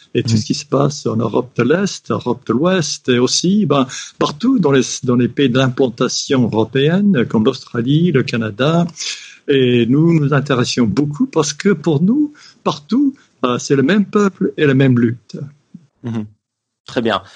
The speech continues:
Speaker 2: Moi, je crois que c'est assez clair et je me, je me retrouve vraiment dans cette ligne-là. J'ai oublié de dire quelque chose de très important. Vous êtes actuellement persona non grata en Europe, euh, notamment dans l'espace Schengen. Alors, qu'est-ce qui s'est passé ? Pourquoi, en fait ? Qu'est-ce qui a justifié cette interdiction ?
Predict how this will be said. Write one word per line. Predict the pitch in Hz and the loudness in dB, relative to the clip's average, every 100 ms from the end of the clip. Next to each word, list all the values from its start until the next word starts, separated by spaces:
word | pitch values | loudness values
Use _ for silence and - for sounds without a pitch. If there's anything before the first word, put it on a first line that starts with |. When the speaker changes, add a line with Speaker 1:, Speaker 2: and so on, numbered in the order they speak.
| - _ | -20 _
Speaker 2:
Moi, | 123 | -4
je | |
crois | - 123 | -2 -4
que | |
c'est | 123 | -2
assez | 120 - | -2 -4
clair | 117 147 143 | -2 0 0
et | 113 | 0
je | 113 | 0
me, | 113 | -2
je | 104 | 0
me | 117 | -2
retrouve | 117 135 | 0 -2
vraiment | 120 131 | 0 0
dans | 123 | 0
cette | 113 - - | -2 -6 -4
ligne-là. | 117 113 120 180 - - | -2 0 0 -2 -6 -20
J'ai | - 127 | -4 -2
oublié | 131 180 | 0 0
de | 139 | 0
dire | 139 135 | -2 -2
quelque | 123 | -2
chose | 147 | -2
de | 113 | -2
très | 120 110 | 0 0
important. | 110 135 247 220 | 0 -2 -2 0
Vous | 117 151 | 0 0
êtes | 175 - | -2 -4
actuellement | 113 120 143 185 - _ | -2 0 0 -2 -6 _
persona | 208 - - 156 175 | -2 -2 0 0 2
non | 175 147 | 0 0
grata | 123 123 139 143 | 0 0 0 0
en | |
Europe, | 117 107 120 - - - - _ - | 2 2 0 -2 -18 -20 -20 _ -4
euh, | 113 | -2
notamment | 117 123 127 151 | 0 0 0 0
dans | 123 143 | 0 0
l'espace | 156 - 139 | 0 -2 -4
Schengen. | - 123 120 220 | -2 -2 0 0
Alors, | 180 107 - _ | 0 -4 -8 _
qu'est-ce | 214 214 | -6 -4
qui | 170 | -6
s'est | - | -6
passé ? | 131 127 - 110 | -4 -4 -4 -8
Pourquoi, | - - - 120 | -8 -10 -2 -2
en | 104 | -2
fait ? | - - | -4 -6
Qu'est-ce | - 156 | -6 -2
qui | 135 | -2
a | |
justifié | 117 - 185 - 202 | -2 -4 -6 -4 -4
cette | - - | -2 -4
interdiction ? | 123 120 110 - 101 | -2 -2 -2 -6 -10